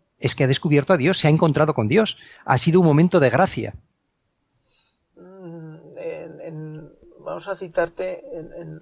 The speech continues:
Speaker 2: lo que nos escribes en Iglesia en Aragón, dice, "Cabe subrayar en este punto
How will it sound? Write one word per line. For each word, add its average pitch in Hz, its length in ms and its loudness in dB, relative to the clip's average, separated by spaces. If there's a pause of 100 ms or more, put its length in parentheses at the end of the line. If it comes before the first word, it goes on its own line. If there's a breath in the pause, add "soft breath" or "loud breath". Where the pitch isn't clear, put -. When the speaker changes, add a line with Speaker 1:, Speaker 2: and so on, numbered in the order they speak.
Speaker 2:
lo 160 140 -10
que 151 420 -10
nos 143 320 -16
escribes - 720 -8
en 165 160 -14
Iglesia 160 320 -8
en 160 80 -8
Aragón, 160 260 -8
dice, 156 340 -10 (460 soft breath)
"Cabe 190 200 0
subrayar 185 600 -2 (100)
en 151 80 -18
este 151 200 -8
punto 190 440 -12